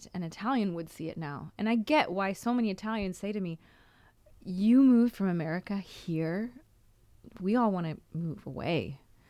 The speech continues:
And as much as I love Italy and I love Rome, and it's just the most beautiful, amazing, historic,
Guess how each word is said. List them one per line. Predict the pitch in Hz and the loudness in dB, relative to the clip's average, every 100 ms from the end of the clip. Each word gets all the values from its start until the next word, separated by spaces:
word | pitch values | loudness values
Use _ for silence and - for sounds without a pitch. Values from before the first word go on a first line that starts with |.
| - - - - - _ - | -20 -20 -20 -20 -20 _ 0
And | 208 202 190 - - | 2 2 0 -6 -6
as | 196 | 0
much | 226 | 0
as | 214 | 0
I | 196 | -4
love | 185 190 180 | -2 -2 -2
Italy | 180 180 170 175 | -2 -4 -4 -6
and | 170 - | -8 -8
I | |
love | 170 175 190 185 | -8 -4 -2 -2
Rome, | 165 160 160 | -4 -4 -6
and | 156 - | -10 -12
it's | 165 - | -14 -14
just | - | -14
the | - | -10
most | 160 - | -10 -8
beautiful, | - 180 175 170 | -4 -4 -4 -4
amazing, | 175 175 170 170 165 | -4 -2 -4 -4 -4
historic, | 170 - 175 170 160 - | -6 -6 -4 -4 -6 -12